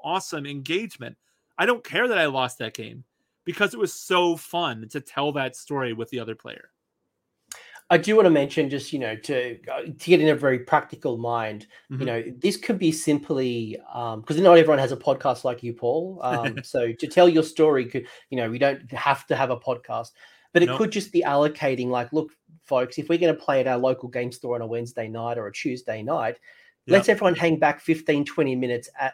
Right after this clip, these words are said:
Speaker 2: a-, after all of our games are finished and
Speaker 1: Mm-hmm.
Speaker 2: just give a bit of a summary." You
Speaker 1: Yep.
Speaker 2: know, it, it could be, um, on a Discord or a Skype on a Monday,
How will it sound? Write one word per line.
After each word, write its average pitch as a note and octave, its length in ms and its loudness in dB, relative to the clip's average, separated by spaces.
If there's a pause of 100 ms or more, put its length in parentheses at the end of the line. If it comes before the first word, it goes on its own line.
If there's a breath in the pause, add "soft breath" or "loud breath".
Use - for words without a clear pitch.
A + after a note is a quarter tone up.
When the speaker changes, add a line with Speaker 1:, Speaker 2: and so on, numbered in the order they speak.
Speaker 2:
a-, C#3+ 160 0
after D3+ 300 4
all D#3 260 4
of C#3+ 80 2
our B2 100 -2
games A#2+ 300 -8
are A2 40 -12
finished D3 480 -8 (460)
and D#3+ 100 2
Speaker 1:
Mm-hmm. D#3+ 60 2
Speaker 2:
just - 100 -6
give D#3+ 140 4
a D#3 60 6
bit D3 120 0
of C3+ 60 -2
a C3+ 60 -6
summary." G#2+ 560 -10 (440)
You F#3 140 0
Speaker 1:
Yep. - 120 -6
Speaker 2:
know, - 180 -18 (180)
it, F3 160 -2 (100)
it - 140 -2
could F3+ 260 0
be, D3+ 380 4 (300 loud breath)
um, B2 440 -4
on C#3+ 140 -2
a B2+ 100 -4
Discord D#3+ 540 2
or B2 160 0
a - 20 0
Skype C#3+ 580 2
on C#3+ 180 -2
a C3 40 -4
Monday, D3 600 4